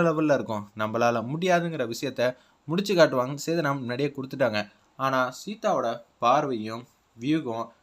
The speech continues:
திட்டமிடுதல், இது எல்லாம் மகாலட்சுமிக்கு ஈடானது. நான் கண்டிப்பா சொல்லுவேன், என் தங்கச்சியை நான் பக்கத்துல இருந்து பார்த்திருக்கேன், அவ எதுக்குமே வந்து பயப்பட மாட்டா, சிங்கம் போல நின்னு கெத்தா இருப்பா. மகாலட்சுமி ஒரு பக்கம் இது எல்லாத்தையும் வந்து கேட்டுட்டு, அட பாவீங்களா,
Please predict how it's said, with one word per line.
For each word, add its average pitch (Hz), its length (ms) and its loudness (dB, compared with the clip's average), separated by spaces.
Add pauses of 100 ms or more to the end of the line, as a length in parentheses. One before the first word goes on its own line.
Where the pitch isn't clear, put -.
(120)
திட்டமிடுதல், 156 640 0 (180)
இது 117 220 -4
எல்லாம் 117 440 0 (180)
மகாலட்சுமிக்கு 143 640 0 (100)
ஈடானது. 131 480 2 (360)
நான் 190 140 0
கண்டிப்பா 202 380 2
சொல்லுவேன், 117 420 -2
என் 123 220 -10
தங்கச்சியை 165 440 -2
நான் 117 160 -8
பக்கத்துல 143 300 -6
இருந்து 120 180 -12
பார்த்திருக்கேன், 123 480 -4 (260)
அவ 160 180 2
எதுக்குமே 214 440 -2
வந்து 170 180 -2
பயப்பட 147 260 4
மாட்டா, 110 280 0 (120)
சிங்கம் 170 480 -6
போல 156 200 0
நின்னு 123 280 -8 (140)
கெத்தா 110 320 2
இருப்பா. 113 260 2 (420)
மகாலட்சுமி 190 480 0
ஒரு 123 140 -4
பக்கம் 123 400 -4 (180)
இது 120 160 -10
எல்லாத்தையும் 160 460 0
வந்து 135 140 -12
கேட்டுட்டு, 120 320 -6 (440)
அட 117 120 0 (120)
பாவீங்களா, 135 440 0